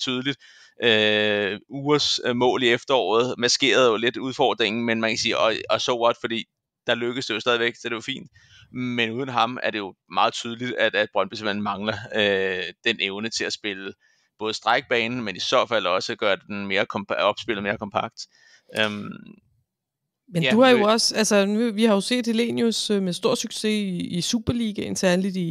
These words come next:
Speaker 2: i A B og Silkeborg. Øh, nu hvor han jo blev topscorer sidste sæson, og også startede rigtig godt i den her sæson. Men Kasper, du er jo også Aston Villa-fan. Og, øh, han har jo også nogle mislykkede ophold, øh,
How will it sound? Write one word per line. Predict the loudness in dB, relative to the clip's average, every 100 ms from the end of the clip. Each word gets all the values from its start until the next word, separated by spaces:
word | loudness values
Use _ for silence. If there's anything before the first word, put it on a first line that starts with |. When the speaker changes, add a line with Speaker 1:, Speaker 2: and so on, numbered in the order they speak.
| -2
Speaker 2:
i | -2 -2 -2 -4 2
A | 4 4 4
B | 0 0
og | 0
Silkeborg. | 0 -2 0 2 2 -2 -20 -20 -20 -10 2
Øh, | 4 6 4 4 2 -2 -8
nu | -4 0 2
hvor | 2 2 2
han | 4
jo | 2 0 -2
blev | -4 -4 -6
topscorer | -4 -4 -2 -2
sidste | -2 -6 -6 -6
sæson, | -4 0 0 2
og |
også | 0 0
startede | 0 0 -2
rigtig | -4 -4
godt | 0 0
i |
den | 0 -4 -4
her | -6
sæson. | -6 -8 -6 -8
Men | -8
Kasper, | -6 -4 -2
du | 6 6
er |
jo | 6
også | 2 0
Aston | 0 2 4
Villa-fan. | 4 4 0 -2 -6 -8 _ -20 -20 -20 _ _ _ _ _ _ _ 0
Og, | 4 6 6 8
øh, | 6 4
han | 4 2
har | 6 6
jo | 6 8
også | 6 6 2 2
nogle | 4 4 4 4
mislykkede | 2 2 2 2 0
ophold, | 0 2 2 2 0
øh, | -2 0 -2 -4